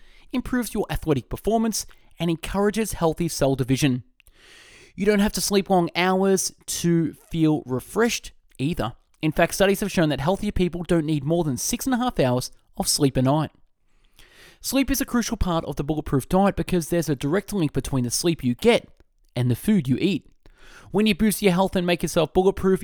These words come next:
you can sleep less and still get all the benefits of a good night's rest. One way to improve your sleep is to eat fat at dinner. It can be grass-fed butter animal fat,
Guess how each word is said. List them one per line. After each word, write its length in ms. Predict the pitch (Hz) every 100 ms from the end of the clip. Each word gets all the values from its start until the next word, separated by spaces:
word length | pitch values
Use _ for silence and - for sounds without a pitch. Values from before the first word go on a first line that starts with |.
| 151
you 140 | 180
can 140 | -
sleep 340 | 226 - 170 -
less 400 | 143 151 - - -
and 100 | -
still 220 | 113 - 135
get 160 | 127
all 200 | - 180
the 80 | 208
benefits 560 | 170 131 - 135 - - -
of 140 | 185
a 40 | 190
good 200 | 160 143
night's 280 | 135 123 -
rest. 380 | 131 120 - - _ _ _ _ _ - -
One 300 | 139 175 185
way 140 | 180
to 100 | 185
improve 300 | 175 175 156
your 100 | 170
sleep 320 | - 170 156 -
is 120 | 147
to 120 | -
eat 260 | - 165 175 143
fat 420 | - 165 165 -
at 220 | - 123 -
dinner. 340 | 185 147 127 - _ - - - - _ _ _ -
It 120 | 190
can 160 | 240 190
be 280 | 151 143
grass-fed 760 | - 127 151 175 - - 151 143 -
butter 240 | 135 143 -
animal 300 | 139 135 120
fat, 320 | - 214